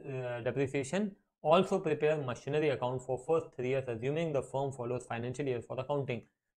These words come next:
तो बेटा सबसे पहली बात तो यहाँ पे annual depreciation और rate of depreciation भी पूछा, मतलब rate of depreciation आमतौर पे question में दिया रहता है, यहाँ पे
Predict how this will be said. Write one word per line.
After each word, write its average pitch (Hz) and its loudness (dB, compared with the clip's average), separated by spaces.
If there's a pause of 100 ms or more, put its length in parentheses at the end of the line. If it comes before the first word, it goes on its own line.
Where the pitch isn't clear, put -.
तो 147 -4
बेटा 160 6
सबसे 135 0
पहली 139 0
बात 139 2
तो 156 0
यहाँ 139 0 (100)
पे 160 4
annual 139 0
depreciation 143 0
और 151 0
rate 165 6
of 185 4
depreciation 170 6
भी 170 4
पूछा, 160 0
मतलब 165 4
rate 151 6
of 160 4
depreciation 147 0
आमतौर 147 4
पे 160 0
question 147 2
में 240 4 (280)
दिया 190 12
रहता 151 8
है, 135 10
यहाँ 139 6 (100)
पे 180 6